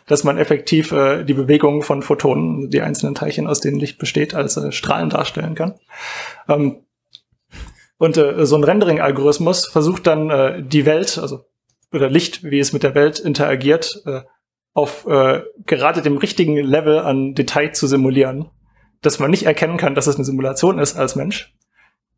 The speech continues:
aber so dass man auch, äh, nicht zu viel Berechnung, äh, reinstecken muss, um, äh,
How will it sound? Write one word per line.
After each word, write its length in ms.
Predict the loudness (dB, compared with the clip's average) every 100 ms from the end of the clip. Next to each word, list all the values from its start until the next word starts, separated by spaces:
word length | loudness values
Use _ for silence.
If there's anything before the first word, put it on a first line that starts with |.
| _
aber 460 | 0 4 4 2 -2
so 160 | -2
dass 220 | 2 2 2
man 140 | 0
auch, 420 | 2 2 2 -2
äh, 360 | 0 2 2 -2 -10
nicht 340 | -6 -4 -4 0
zu 140 | 0
viel 500 | 4 4 6 4 0 -8
Berechnung, 520 | -2 0 0 -2 -2 -2
äh, 60 |
reinstecken 680 | -2 0 0 0 0 -2 0
muss, 320 | 0 0 -2
um, 460 | 0 0 0 -2 -2
äh, 200 | -4